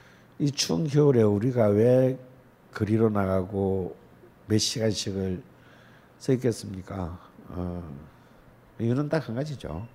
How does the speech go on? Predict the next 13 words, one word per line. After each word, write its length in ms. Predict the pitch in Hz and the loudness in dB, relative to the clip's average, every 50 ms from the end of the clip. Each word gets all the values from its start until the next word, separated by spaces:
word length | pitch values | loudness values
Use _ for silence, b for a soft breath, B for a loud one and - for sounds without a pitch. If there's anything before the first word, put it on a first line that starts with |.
| - B B B B B B B B B B B B B _ - | -20 B B B B B B B B B B B B B _ -6
우리가 320 | 110 107 123 143 143 151 | -2 0 0 2 2 2
행복해지기 840 | 113 92 123 131 135 139 135 120 147 143 131 - 143 143 123 95 | 0 0 -2 -2 -2 -2 0 0 -2 -2 -4 -4 -6 -4 -4 -4
위해서입니다. 640 | 82 82 87 - - - 92 78 71 67 - - - - - - - B B B B B B B B B B B B B B B B B B B B B B B B B B B B B B _ - - | -4 -4 -6 -6 -8 -10 -12 -12 -14 -16 -18 -20 -20 -20 -20 -20 -20 B B B B B B B B B B B B B B B B B B B B B B B B B B B B B B _ -6 -2
어, 800 | 110 104 104 104 104 104 104 104 104 101 98 98 98 98 98 95 - | 0 2 2 2 2 2 2 0 0 -2 -2 -2 -4 -4 -6 -8 -8
행복해지기 680 | - 143 143 156 156 165 165 - - 175 165 160 135 110 | -4 0 2 4 4 4 2 2 0 0 0 0 0 2
위해서는 460 | 101 104 104 - 135 120 110 98 82 80 - - - - b b b b b b b b b b b - | 0 0 -2 -2 -4 -4 -4 -4 -6 -8 -12 -18 -20 -20 b b b b b b b b b b b -20
사실상 540 | - - - 120 110 - 131 123 110 110 - - - | -10 -6 -4 -4 -2 -2 -2 -2 -2 -6 -10 -12 -14
많은 320 | - 98 98 107 120 123 | -6 -4 -2 0 0 -2
투자가 340 | 117 - - 165 175 151 139 | -2 -4 -4 -2 0 0 0
필요해요. 540 | - - - 147 139 120 117 117 107 87 - - - - - - - - | -2 -2 -2 0 0 0 0 0 0 -2 -4 -8 -16 -20 -20 -20 -10 -6
많은 180 | - 110 117 | -4 -2 -2
희생이 340 | 123 - - 160 170 151 127 | -2 -2 -4 -4 -2 -2 -2
필요합니다. 500 | 107 - 139 139 131 110 104 90 95 95 | -4 -2 -2 -2 -2 -2 -4 -8 -12 -16